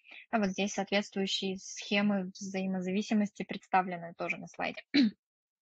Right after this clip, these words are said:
Вот, возникает вопрос, почему же мы считаем, что порядковый тип двойки основан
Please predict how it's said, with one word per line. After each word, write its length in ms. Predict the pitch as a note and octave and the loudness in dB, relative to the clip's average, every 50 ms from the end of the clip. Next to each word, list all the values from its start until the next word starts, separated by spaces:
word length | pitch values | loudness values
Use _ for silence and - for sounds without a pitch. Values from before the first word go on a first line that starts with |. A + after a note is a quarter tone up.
| _ _ _ _ _ _ _ - - - - - - - - _ | _ _ _ _ _ _ _ -20 -18 -16 -16 -16 -16 -18 -10 _
Вот, 180 | - G3+ F#3+ - | 0 0 0 2
возникает 480 | G3 G#3 G#3 G#3+ G#3+ A3 C4+ D4 D4 - | 2 2 2 2 2 4 2 2 2 0
вопрос, 340 | D4 - - G#3 F#3 - - | -2 0 0 0 -2 -2 -6
почему 440 | - G3+ - - - G#3 A#3 C#4+ D4 | -8 -8 -6 -4 -2 -2 -2 -2 -2
же 160 | C4 C4+ C4 | -4 -2 -2
мы 320 | A3+ G#3+ G#3+ A3 A3+ A3+ | 0 0 0 0 0 0
считаем, 480 | A3 - - G#3+ - A3+ G#3 G3 G3 G3 | 0 -2 -4 -4 -4 -4 -2 -2 -2 -4
что 260 | - - - G3 F#3+ | -4 -6 -6 -8 -6
порядковый 680 | - - G3+ G3 G3 F#3+ - - G#3 F#3+ F#3+ F#3+ F#3 - | -4 -2 0 0 0 0 -2 -6 -10 -8 -6 -6 -8 -8
тип 260 | - - F#3+ F#3+ F#3 | -8 -4 -4 -2 -2
двойки 560 | G3 G3 A3+ C4+ D4+ D4 - - C#4+ B3+ - - | 0 0 0 0 0 0 -2 -2 -2 -2 -2 -4
основан 500 | - G3+ - - G#3+ A3 B3 B3+ B3 A#3 | -8 -8 -6 -2 -2 0 0 0 0 -2